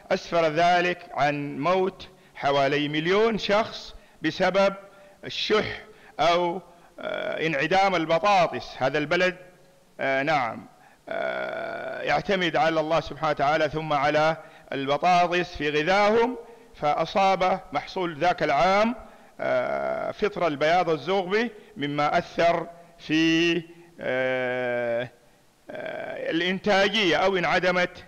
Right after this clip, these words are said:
تماما. إذن هذا ضرر اللي هو إصابة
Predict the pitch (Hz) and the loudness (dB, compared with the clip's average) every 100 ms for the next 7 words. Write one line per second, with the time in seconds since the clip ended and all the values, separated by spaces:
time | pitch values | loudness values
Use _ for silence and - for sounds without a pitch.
0 | - - 196 202 147 110 101 - - - | -8 0 2 4 2 -2 -10 -18 -20 -4
1 | 185 202 202 214 185 156 202 196 185 202 | -2 2 0 0 -6 0 0 2 2 4
2 | 185 180 - - - - 139 147 175 175 | 4 2 -4 -18 -14 -6 -2 0 2 2
3 | 175 - - - - 151 180 185 180 190 | 2 -4 -20 -16 -12 -2 2 4 4 0